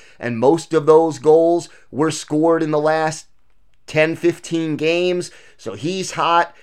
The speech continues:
He would add a physical presence that, you know, Anders Lee is probably, uh, the main guy among the top six forwards who adds that element.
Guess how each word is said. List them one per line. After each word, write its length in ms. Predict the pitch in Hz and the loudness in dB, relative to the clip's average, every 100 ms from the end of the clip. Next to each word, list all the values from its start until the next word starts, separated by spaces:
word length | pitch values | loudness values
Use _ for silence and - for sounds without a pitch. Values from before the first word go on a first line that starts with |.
| - - | -20 -10
He 180 | 160 | -4
would 180 | 185 170 | 0 0
add 320 | 165 156 170 | 0 0 0
a 100 | 160 | 0
physical 580 | 104 - 160 165 180 170 | -6 -6 -4 -2 -4 -4
presence 640 | 165 170 165 165 170 170 - | -4 -2 -2 -2 -6 -8 -12
that, 440 | 123 139 131 127 - | -2 2 2 2 -4
you 120 | 143 | -4
know, 140 | 135 | -2
Anders 520 | 135 156 165 151 143 131 | -2 0 0 -2 -6 -4
Lee 280 | 156 170 | -2 -2
is 120 | 160 151 | -2 -4
probably, 720 | 156 156 151 143 147 139 - - - - | -4 -2 -2 -4 -4 -4 -8 -20 -20 -4
uh, 340 | 127 127 123 | 2 4 2
the 180 | 123 131 | 0 -2
main 420 | 127 139 156 160 | 0 0 -2 -4
guy 240 | 147 151 151 | -2 0 2
among 300 | 135 147 147 | 0 -2 -4
the 80 | |
top 380 | 123 156 147 127 | -6 -2 -2 -2
six 440 | - - 196 202 - | -8 -2 -2 -2 -4
forwards 480 | 175 180 202 190 | 0 2 0 0
who 180 | 156 131 | -4 -4
adds 400 | 127 139 160 160 117 | 0 2 2 -2 -2
that 280 | 147 151 - | -2 -2 -2
element. 460 | 151 165 190 208 | -2 0 -2 -4